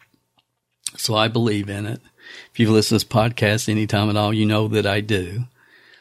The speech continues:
But if you're gonna build a network marketing, see, you build your team first.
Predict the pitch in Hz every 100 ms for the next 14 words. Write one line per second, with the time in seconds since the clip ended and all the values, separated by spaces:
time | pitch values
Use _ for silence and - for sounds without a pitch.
0 | _ _ _ - 117 104 107 82 - -
1 | _ _ _ _ _ _ _ _ _ _
2 | _ 135 - 110 117 120 120 113 110 110
3 | 104 107 104 107 120 123 98 98 - -
4 | - 120 - 110 - 135 135 120 104 -
5 | 131 127 107 - - 110 98 - - -
6 | -